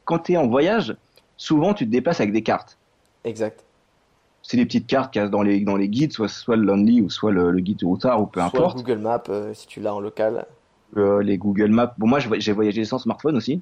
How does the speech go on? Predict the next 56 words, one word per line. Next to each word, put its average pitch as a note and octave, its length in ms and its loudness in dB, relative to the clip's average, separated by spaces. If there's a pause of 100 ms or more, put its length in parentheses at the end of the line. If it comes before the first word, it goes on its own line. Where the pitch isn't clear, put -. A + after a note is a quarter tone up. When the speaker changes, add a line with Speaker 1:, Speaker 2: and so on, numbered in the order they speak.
Speaker 1:
mais F#2 200 -6
j'ai - 100 -14
toujours, E2+ 180 -4
d'ailleurs, F#2 240 0
j'ai D#2 100 -6
toujours E2+ 140 -8
pas E2 100 -4
de E2 100 -2
smartphone, A#2+ 360 0
mais F2+ 100 0
je, F2 520 -2 (280)
je F2 120 -4
voyageais F2+ 280 2
sans G2 140 -4
smartphone, G#2 380 -2
donc F2+ 160 0
j'avais F2 200 -2
pas G#2 180 0
de, F2 460 -2 (260)
Speaker 2:
Oui, C#3+ 140 0
internaute, D#3 320 2
Speaker 1:
euh, D#3 100 0
Speaker 2:
mon D3 180 0
Speaker 1:
j'ai C#3 60 2
une C#3 60 -2
Speaker 2:
cousin C#3+ 240 -2
Speaker 1:
carte. D3+ 120 2
Speaker 2:
est D3 40 2
un C#3+ 60 2
extraterrestre, C#3 520 0
j'ai C3+ 60 -2
une B2+ 80 -2
famille C3+ 280 0
assez C3 180 0
hors B2 100 2
norme, C3 260 0
et G#2 40 -4
j'en B2+ 100 0
suis - 140 -2
assez B2+ 180 0
fier. - 240 -2 (640)
<laughs> A#3 80 0 (1200)
Et D3 60 2
ça, G3+ 180 2
non, A#3 60 4
mais E3+ 80 4
ça, - 180 0
parce - 160 0
que - 200 2 (260)
il - 80 -2
y D#3+ 60 4
a D#3+ 40 4
un E3 40 2
côté G3+ 260 2
aussi G#3 320 2
où, C#3 520 4